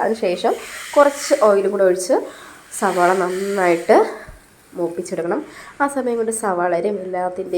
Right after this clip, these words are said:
ഇഞ്ചിയുടെ എല്ലാത്തിൻ്റെ വേസ്റ്റ് കൊണ്ട് ഞാൻ എൻ്റെ പച്ചക്കറി തോട്ടത്തിലിട്ടു. ദേ കണ്ടോ, ചെറിയ ചെടിയിൽ വരെ കത്തിരിക്ക വന്നു. എല്ലാം അടച്ചു വെച്ച് വേവിച്ച്, വേവിച്ചായിരുന്നു. ശേഷം നമ്മുടെ കണ്ടോ, അതിനകത്ത് പച്ചമുളക്, ഇഞ്ചി, വെളുത്തുള്ളി, ഉപ്പും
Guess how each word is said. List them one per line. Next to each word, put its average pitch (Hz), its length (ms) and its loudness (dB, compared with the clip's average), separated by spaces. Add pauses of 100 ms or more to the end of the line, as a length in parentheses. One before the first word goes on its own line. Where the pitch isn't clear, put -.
(120)
ഇഞ്ചിയുടെ 190 320 -2
എല്ലാത്തിൻ്റെ 180 340 -2
വേസ്റ്റ് 165 320 -4
കൊണ്ട് 175 220 -6
ഞാൻ 180 160 -8
എൻ്റെ 180 240 -8
പച്ചക്കറി 165 440 -6
തോട്ടത്തിലിട്ടു. 165 580 2 (160)
ദേ 208 180 -2
കണ്ടോ, 190 240 -4
ചെറിയ 214 320 0 (140)
ചെടിയിൽ 226 340 4 (100)
വരെ 233 180 6 (1120)
കത്തിരിക്ക 196 340 -4 (100)
വന്നു. 202 200 0 (680)
എല്ലാം 202 240 -2 (140)
അടച്ചു 202 300 -8
വെച്ച് 226 240 -2 (200)
വേവിച്ച്, 175 300 -10 (560)
വേവിച്ചായിരുന്നു. 165 640 -2 (800)
ശേഷം 247 380 0 (120)
നമ്മുടെ 180 320 -2 (340)
കണ്ടോ, 190 220 -8
അതിനകത്ത് 180 340 -4 (440)
പച്ചമുളക്, 220 600 4 (200)
ഇഞ്ചി, 220 340 -2 (100)
വെളുത്തുള്ളി, 214 560 4 (440)
ഉപ്പും 277 240 2